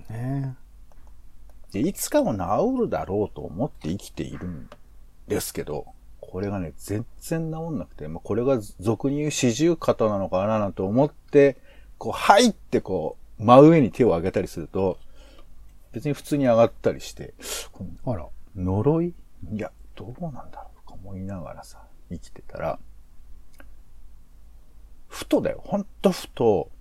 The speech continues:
Speaker 1: うん。
Speaker 2: ソファーとかに座って、ふーっとこうなんかちょっとこう、何気ないこう、な-、丹田に力を入れる的な感じで、立ち上がろうとした瞬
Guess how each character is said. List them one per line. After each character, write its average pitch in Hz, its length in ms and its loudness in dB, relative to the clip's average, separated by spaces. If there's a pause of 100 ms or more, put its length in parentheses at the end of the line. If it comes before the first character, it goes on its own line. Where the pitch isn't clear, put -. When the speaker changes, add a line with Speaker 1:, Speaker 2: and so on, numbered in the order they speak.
(440)
Speaker 1:
う 156 80 2
ん。 135 60 0
Speaker 2:
ソ 202 280 6
フ - 80 -10
ァ 113 280 8
ー - 20 -2
と - 160 -6
か 80 140 -4
に 71 280 -12
座 123 400 2
っ 135 60 -2 (240)
て、 165 260 4 (800)
ふ 240 80 6 (300)
ー 226 40 2
っ - 40 -14 (200)
と 160 120 2
こ 123 120 4
う 117 40 8
な 113 100 4
ん - 20 -2
か 104 80 -2
ち - 120 -8
ょ - 20 -2
っ - 40 -8
と 87 140 -4
こ - 260 -8
う、 165 60 -4
何 165 320 6
気 185 160 6
な 180 160 6
い 107 120 6
こ 76 420 -4 (460)
う、 - 60 -12 (600)
な-、 87 220 -6 (100)
丹 160 380 6
田 101 140 6
に 82 280 -4
力 120 460 6
を 92 100 4
入 85 100 2
れ 101 60 6
る 107 100 4
的 104 220 -4
な 101 140 -6
感 98 260 -6
じ 101 140 -6
で、 135 320 4 (560)
立 - 140 -6
ち - 160 -2
上 147 100 4
が 151 100 6
ろ 170 80 8
う 151 60 4
と 127 80 -2
し - 100 -4
た 123 80 -6
瞬 196 400 4